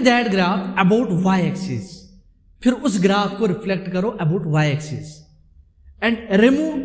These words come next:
the graph of f of x, then the desired, जो आपके सामने कर्व आई, that the desired curve, then the graph is the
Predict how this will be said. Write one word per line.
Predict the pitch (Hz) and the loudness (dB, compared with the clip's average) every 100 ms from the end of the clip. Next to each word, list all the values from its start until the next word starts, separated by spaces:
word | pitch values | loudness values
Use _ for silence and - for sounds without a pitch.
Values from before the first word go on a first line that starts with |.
| - | -2
the | 214 | 0
graph | 185 175 190 | 2 0 -2
of | 196 180 | -6 -8
f | 139 | -8
of | 151 - | -8 -8
x, | 127 - - - - _ _ - | -12 -12 -20 -20 -20 _ _ -4
then | 160 214 226 | 0 2 2
the | 165 | 2
desired, | 165 165 196 233 185 151 | 4 4 2 0 0 4
जो | 220 214 214 | 2 2 -2
आपके | 190 185 208 | -2 -2 -2
सामने | 208 185 175 165 | -2 -2 -2 0
कर्व | 214 226 170 | 0 0 0
आई, | 160 175 | -2 -2
that | 151 147 | -2 0
the | 160 147 | 0 0
desired | 127 123 117 | -2 -6 -8
curve, | 113 104 - - _ _ _ _ _ 135 135 131 | -10 -12 -16 -20 _ _ _ _ _ -8 -6 0
then | 160 165 | 0 2
the | 156 | 0
graph | 147 156 185 - | 0 -2 -4 -8
is | 147 | -6
the | 180 | -4